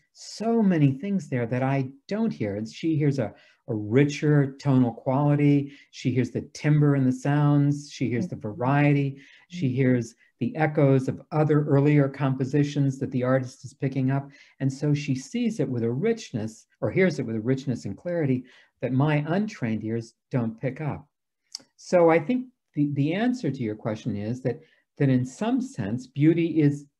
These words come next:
Speaker 1: is in the work of art, in the piece of landscape, uh,
Speaker 2: Mm-hmm.
Speaker 1: but it's also in the trained ear or in the memory, uh, of the person listening to it.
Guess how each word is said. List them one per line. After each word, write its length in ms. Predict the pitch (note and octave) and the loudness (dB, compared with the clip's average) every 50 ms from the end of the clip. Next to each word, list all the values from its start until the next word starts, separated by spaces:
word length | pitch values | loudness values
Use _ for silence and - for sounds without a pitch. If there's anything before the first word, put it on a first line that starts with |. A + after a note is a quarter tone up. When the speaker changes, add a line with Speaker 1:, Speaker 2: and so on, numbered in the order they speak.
| _ - | _ 0
Speaker 1:
is 300 | D3 C3+ C3 - - - _ _ _ _ _ | 0 0 0 -2 -6 -14 _ _ _ _ _
in 400 | - F#3 E3+ F3+ F3+ F3+ F3+ E3 | 0 2 2 4 4 2 0 2
the 100 | C#3 C3 | 2 2
work 380 | B2 B2 C3 C#3+ D#3 D#3 D3+ D3+ | 2 2 4 4 4 4 2 0
of 120 | D3+ C3+ C#3+ | -2 0 0
art, 320 | C#3 B2+ G#2+ G2 G2+ - | 0 0 0 -2 -4 -2
in 280 | - C#3+ D3 D3+ D3+ D3 | 0 2 4 4 4 4
the 80 | C3 - | 2 0
piece 260 | - C#3+ C3 B2+ - | -2 -4 -4 -4 -4
of 140 | - A2+ A#2+ | -6 -6 -6
landscape, 680 | A#2+ A#2+ B2 B2+ B2+ - - C3 B2 C3 C#3 C3+ - - _ _ _ _ _ _ _ E3+ | -6 -6 -6 -6 -8 -8 -6 -4 -4 -4 -4 -6 -10 -16 _ _ _ _ _ _ _ -8
uh, 240 | - A2 A2 A2 A#2 F3+ - _ _ _ _ - | -6 -4 -4 -4 -6 -8 -10 _ _ _ _ -14
Speaker 2:
Mm-hmm. 60 | A#2 D3+ - _ _ | -14 -14 -16 _ _
Speaker 1:
but 220 | D3+ C#3+ C3+ C#3+ - | 0 0 0 0 -2
it's 220 | - D3 C#3+ D3 - | -2 -2 -2 -2 -4
also 760 | - F#3+ G3+ A3 A3 A3 - - E3+ D3+ D3 C#3 C3 C3+ - - _ _ _ _ - | -4 -4 -2 -2 -2 -2 -4 -4 -2 0 0 0 0 -2 -6 -14 _ _ _ _ -2
in 480 | D3+ D#3+ E3 D#3+ D3+ C#3+ D3 D3 D3 D3+ C3 | 0 0 2 4 2 2 2 0 -4 -10 -8
the 320 | A2+ C3 A#2 A#2 A#2 - - | -6 -4 -4 -4 -6 -8 -10
trained 600 | - - - - D#3 D3 D#3 E3 E3 E3 E3 D#3 - | -12 -12 -4 0 2 2 2 2 0 -2 -4 -4 -2
ear 340 | C#3+ C3+ C#3 C#3+ D3 C#3+ C#3+ | -2 0 2 4 4 2 2
or 260 | D3 C#3+ C3 C3 B2+ | 2 0 0 2 2
in 120 | C3 B2+ B2+ | 4 2 2
the 60 | B2 | 2
memory, 720 | B2 B2+ C3+ D#3 E3+ E3 D3+ A2+ G2+ G2 A2 C#3 D3+ D3 - _ _ _ _ _ _ _ _ | 2 2 2 2 2 2 0 0 -2 -4 -6 -6 -8 -10 -14 _ _ _ _ _ _ _ _
uh, 200 | C3+ B2+ C3 C#3 - | -4 -4 -4 -2 -2
of 180 | D#3+ C#3+ C#3+ C3+ | -2 -4 -2 -2
the 80 | C3+ | -6
person 560 | C3+ - C#3 C#3 C3 - - C#3+ C3 C3 C3 - - - - | -4 -2 -2 -4 -2 -2 -2 0 0 0 -2 -6 -12 -8 -6
listening 360 | D#3 E3+ D3+ - - G2 G2 F#2+ | -6 -6 -4 -6 -8 -8 -8 -8
to 180 | - F#2 D#2+ | -10 -12 -14
it. 80 | - | -14